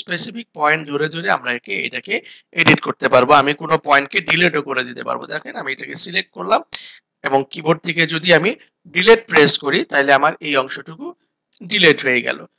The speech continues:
তো এই হচ্ছে selection tool এবং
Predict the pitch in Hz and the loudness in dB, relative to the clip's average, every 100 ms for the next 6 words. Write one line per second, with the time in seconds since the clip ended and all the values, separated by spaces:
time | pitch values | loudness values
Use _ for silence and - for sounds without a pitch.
0 | _ - - - 220 247 233 240 - 254 | _ -20 -20 -2 2 2 2 -2 0 2
1 | 254 - _ _ _ _ _ _ _ _ | 2 0 _ _ _ _ _ _ _ _
2 | _ - _ _ _ _ - - 180 185 | _ -20 _ _ _ _ 4 6 6 6
3 | 180 220 196 202 - 214 233 349 - 135 | 6 6 4 0 -6 -2 -2 -4 -2 0
4 | 131 | 0